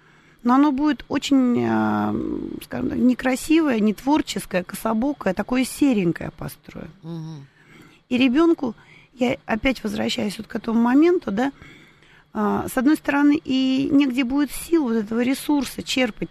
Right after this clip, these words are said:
Speaker 1: для преодоления сложностей жизненных или для решения жизненных задач,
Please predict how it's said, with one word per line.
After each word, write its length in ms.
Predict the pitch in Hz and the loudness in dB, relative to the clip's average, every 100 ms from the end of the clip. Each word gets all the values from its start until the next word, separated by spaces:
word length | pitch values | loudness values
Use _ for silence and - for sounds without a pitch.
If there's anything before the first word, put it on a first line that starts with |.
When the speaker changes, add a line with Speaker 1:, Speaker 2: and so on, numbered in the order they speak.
| - | -10
Speaker 1:
для 260 | 175 190 190 | -6 -4 -2
преодоления 1200 | 214 220 214 254 269 254 214 190 180 175 175 - 196 | 0 0 2 2 4 4 4 4 2 0 -2 -4 -4
сложностей 1120 | 233 226 165 151 - - 147 151 156 151 160 | -2 0 2 0 -2 -12 -8 -6 -6 -6 -4
жизненных 600 | 165 226 185 165 156 151 202 | 0 2 4 4 2 0 -4
или 380 | 202 196 180 | -4 -2 -4
для 200 | 175 196 | -2 0
решения 360 | 208 - 262 240 | 0 0 2 4
жизненных 380 | 185 226 226 185 | 4 4 4 4
задач, 580 | 202 196 160 156 - | 0 0 0 -2 -6